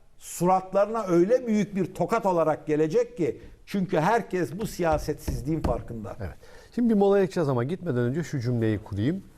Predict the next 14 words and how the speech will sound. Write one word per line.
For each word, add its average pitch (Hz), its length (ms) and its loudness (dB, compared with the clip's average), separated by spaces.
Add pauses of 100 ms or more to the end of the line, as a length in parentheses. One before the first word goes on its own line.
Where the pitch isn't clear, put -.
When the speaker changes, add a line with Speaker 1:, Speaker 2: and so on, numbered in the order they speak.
(360)
Speaker 2:
Ee, 104 480 0 (300)
hem 160 180 2 (720)
yeni 143 260 2
çaylarını 131 600 2
<coughs> - 0 -
doldururken 127 720 0 (920)
izleyicilerimizin 131 720 0
aklında 123 380 -2
da 156 80 -2
şu - 120 -12
soru 107 260 0
kalsın. 80 360 -4 (1120)
Duran 165 240 2
Kalkan, 165 420 -2